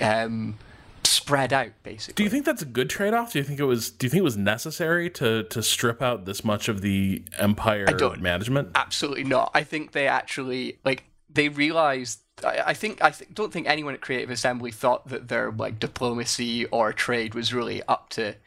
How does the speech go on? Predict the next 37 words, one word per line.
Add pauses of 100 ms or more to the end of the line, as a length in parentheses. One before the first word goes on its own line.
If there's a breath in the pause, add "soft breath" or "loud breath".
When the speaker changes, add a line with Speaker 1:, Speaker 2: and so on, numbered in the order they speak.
(220 soft breath)
Speaker 1:
snuff. (420 soft breath)
But (100)
I
think
<laughs>
this,
like,
just (260)
scrapping
it,
essentially, (580 loud breath)
is
just
a
really
bad
idea,
because
it
means
there's
very
little
to (100)
actually
do
when
it
comes
to
looking
after
your
empire. (440 loud breath)
Um, (800)
so
yeah,